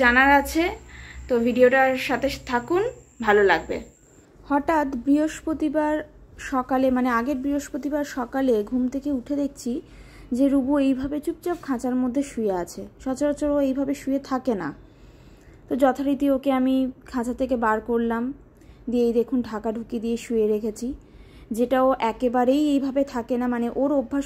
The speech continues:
হচ্ছে আমি সকালে ঘুম থেকে ওঠার পরেই আগে ওকে হয় এক টুকরো just অল্প রুটি বা বিস্কিট কিছু একটা দিতে হয়।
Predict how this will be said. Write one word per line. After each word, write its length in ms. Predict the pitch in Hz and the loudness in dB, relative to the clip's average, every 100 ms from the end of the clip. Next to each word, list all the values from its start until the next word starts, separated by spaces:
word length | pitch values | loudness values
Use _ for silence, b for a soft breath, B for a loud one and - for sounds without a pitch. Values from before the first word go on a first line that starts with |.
| 294 | -2
হচ্ছে 240 | 285 302 311 - - - | -2 -2 -2 -2 -8 -2
আমি 140 | 247 285 285 | 0 2 0
সকালে 260 | 262 277 254 | -2 -2 0
ঘুম 120 | 262 254 | 0 0
থেকে 140 | 277 285 | 0 0
ওঠার 280 | 269 269 269 | 0 -2 -2
পরেই 240 | 262 277 294 | -2 0 0
আগে 140 | 247 254 254 | 0 0 0
ওকে 200 | 269 269 277 B B B B | 0 0 0 B B B B
হয় 160 | 349 381 - 359 | -2 -2 -2 -6
এক 60 | - - | -2 0
টুকরো 240 | 339 339 269 | 2 0 -2
just 220 | 330 - 330 262 | -4 -4 -2 2
অল্প 160 | 262 302 285 | 2 0 0
রুটি 300 | 269 269 302 302 | 2 0 -2 0
বা 60 | 294 233 | 0 -2
বিস্কিট 320 | 240 - 285 262 | -6 -6 -6 -6
কিছু 160 | 233 233 | -4 -6
একটা 140 | 285 247 | -4 -4
দিতে 200 | 208 196 190 | -4 -6 -6
হয়। 160 | 143 | -6